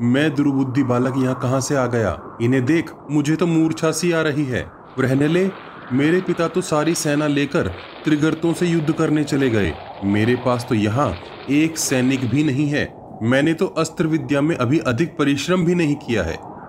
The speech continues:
मैं ऐसे अस्त्र शस्त्रों के ज्ञाताओं से युद्ध नहीं कर सकता,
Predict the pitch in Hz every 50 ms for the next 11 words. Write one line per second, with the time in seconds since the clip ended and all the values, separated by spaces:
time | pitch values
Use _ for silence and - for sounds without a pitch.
0 | - 135 165 - - 135 139 135 - - 196 185 190 - 160 - - - 175 147
1 | - 156 147 - - - 147 143 120 - 147 127 113 110 107 107 110 123 117 120
2 | 120 120 165 151 160 165 147 170 170 165 160 139 165 165 - 143 120 - 117 -
3 | - - 87